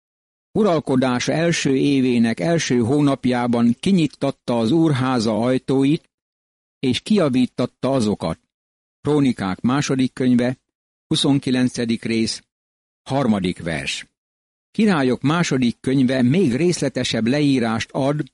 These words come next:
az Ezékiás idejében végbement ébredésről. Ő szüntette meg az áldozóhalmokat, összezúzta a szent oszlopokat,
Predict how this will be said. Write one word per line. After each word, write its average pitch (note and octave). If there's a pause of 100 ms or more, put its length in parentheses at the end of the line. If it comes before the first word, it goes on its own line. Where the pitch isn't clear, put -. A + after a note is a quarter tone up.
(160)
az A#2
Ezékiás C3
idejében C3
végbement B2
ébredésről. F#2+ (760)
Ő G3
szüntette C#3+
meg B2
az G#2+
áldozóhalmokat, C3 (600)
összezúzta C3
a A2
szent D3
oszlopokat, C#3+